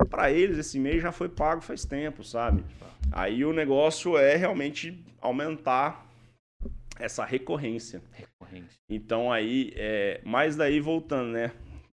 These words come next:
Speaker 1: É, a recorrência é o, é a palavra mágica de todo mundo pra ganhar dinheiro. Então todo mundo quis inventar algum serviço, algum software. É,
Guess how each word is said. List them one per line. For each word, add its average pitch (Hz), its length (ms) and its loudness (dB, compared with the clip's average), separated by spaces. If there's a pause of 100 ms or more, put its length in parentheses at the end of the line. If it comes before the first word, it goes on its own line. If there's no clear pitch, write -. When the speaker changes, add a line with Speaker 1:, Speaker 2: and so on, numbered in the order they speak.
Speaker 1:
É, 92 140 -8
a 90 40 -6
recorrência 123 720 -4
é 127 240 2
o, 117 300 -2
é 101 60 0
a 107 120 0
palavra 117 560 2
mágica 107 640 -6
de 98 300 -8 (420)
todo 107 140 -2
mundo 113 180 -2
pra 110 140 0
ganhar 110 220 -2
dinheiro. 104 460 0
Então 101 140 -8
todo 127 220 -4
mundo 127 200 -2
quis 117 400 -8 (480)
inventar 117 400 2
algum 117 200 2
serviço, 107 600 -2
algum 104 180 -6
software. 107 720 -2 (460)
É, 92 360 -4